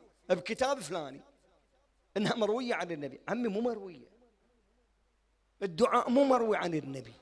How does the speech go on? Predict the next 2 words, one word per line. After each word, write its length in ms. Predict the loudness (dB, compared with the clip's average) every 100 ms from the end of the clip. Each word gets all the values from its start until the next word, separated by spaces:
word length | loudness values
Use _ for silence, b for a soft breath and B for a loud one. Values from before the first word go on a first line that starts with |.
| -20 _ _ _ _ _ _ _ _ _ _ _ _ _ _ _ _ _ _ _ _ _ _ _ _ _ _ _ _ _ _ _ _ _ _ _ _ _ _ _ _ 4
لو 240 | 4 4
يحلف، 680 | -2 -6 -8 -12 -14 -20